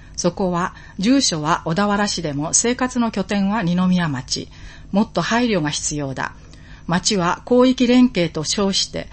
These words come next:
近隣自治体と様々な分野で連携している。特にジェイアール駅があるため、隣の住民の方の流入は多い。小田原市ではこの五月に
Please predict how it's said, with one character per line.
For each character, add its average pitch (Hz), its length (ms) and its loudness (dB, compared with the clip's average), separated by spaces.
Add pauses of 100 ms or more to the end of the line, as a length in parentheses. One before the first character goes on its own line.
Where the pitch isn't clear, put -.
(280)
近 226 260 6
隣 220 140 4
自 190 180 2
治 - 160 2
体 202 180 0
と 196 120 -2
様 214 260 2
々 226 220 0
な 156 100 -2
分 170 220 0
野 147 140 -2
で 147 260 -6
連 196 200 2
携 190 240 -2
し - 80 0
て 175 120 -2
い 160 80 -2
る。 156 180 -6 (380)
特 254 240 2
に 156 240 -2
ジ 202 140 2
ェ 220 80 4
イ 240 100 2
ア 240 120 2
ー 233 40 2
ル 233 80 2
駅 185 240 -2
が 147 140 0
あ 160 40 0
る 156 100 -4
た 143 140 -6
め、 143 220 -6 (240)
隣 202 340 2
の 208 140 2
住 208 220 2
民 220 180 4
の 214 100 2
方 202 240 -2
の 151 120 -2
流 190 200 2
入 214 200 4
は 190 280 0
多 165 260 0
い。 - 140 -10 (460)
小 175 100 2
田 208 120 4
原 208 200 2
市 196 140 -4
で 165 100 0
は 147 280 -2
こ 202 120 2
の 214 160 2
五 214 120 4
月 247 280 4
に 151 200 -4